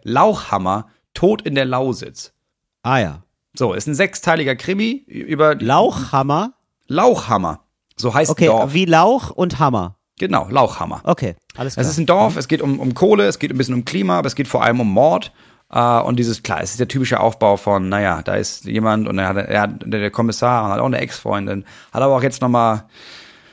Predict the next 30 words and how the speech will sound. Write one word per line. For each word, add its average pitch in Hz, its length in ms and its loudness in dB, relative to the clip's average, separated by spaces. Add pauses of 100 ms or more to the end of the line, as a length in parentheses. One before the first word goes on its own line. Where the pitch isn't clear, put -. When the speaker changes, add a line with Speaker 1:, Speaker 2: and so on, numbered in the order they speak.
(200)
Speaker 1:
eine 180 80 0
neue 156 240 2
Kollegin. 120 760 0
Das - 360 -6
Setting 190 300 0
an 139 100 -2
sich 143 180 -4
ist 123 140 -6
gleich 190 360 -2
und 131 120 -2
die 131 100 -2
Auflösung 165 400 0
am 143 80 -2
Ende 151 280 0
ist 131 180 -4
ein 123 80 -4
bisschen, 139 480 -2
naja, 113 500 2
bisschen, 127 560 -2
bisschen, 113 560 0
ist 107 140 -6
jetzt - 300 -6
keine 107 180 -4
krasse 123 240 -2
Überraschung, 165 520 0 (100)
aber 127 380 4
die 113 180 -4
ganze 101 320 0
Speaker 2:
Ja. 101 100 -8
Speaker 1:
Optik, 135 580 0